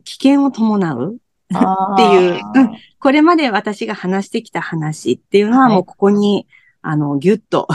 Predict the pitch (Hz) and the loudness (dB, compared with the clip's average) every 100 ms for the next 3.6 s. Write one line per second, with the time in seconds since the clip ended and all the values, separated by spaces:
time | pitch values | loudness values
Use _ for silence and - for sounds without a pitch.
0 | 165 208 - - 180 - _ _ _ 196 | -4 -6 -10 -16 -20 -20 _ _ _ -2
1 | 185 - 190 185 185 170 160 - 170 160 | -2 -2 0 0 -2 -6 -6 -6 -4 -2
2 | 160 156 - 151 147 156 156 - 170 226 | 0 -2 -2 -2 -2 -4 -10 -6 -2 2
3 | 214 160 - _ 175 | 2 0 -6 _ -20